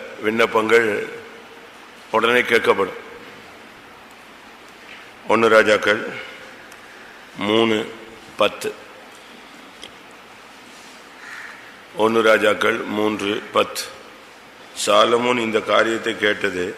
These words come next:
ஆண்டவருடைய பார்வைக்கு உகந்த விண்ணப்பமாய் இருந்தது.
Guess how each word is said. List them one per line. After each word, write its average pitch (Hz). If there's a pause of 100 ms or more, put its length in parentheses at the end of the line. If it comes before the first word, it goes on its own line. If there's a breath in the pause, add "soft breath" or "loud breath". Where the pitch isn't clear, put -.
(640)
ஆண்டவருடைய 120
பார்வைக்கு 110
உகந்த 123
விண்ணப்பமாய் 110
இருந்தது. -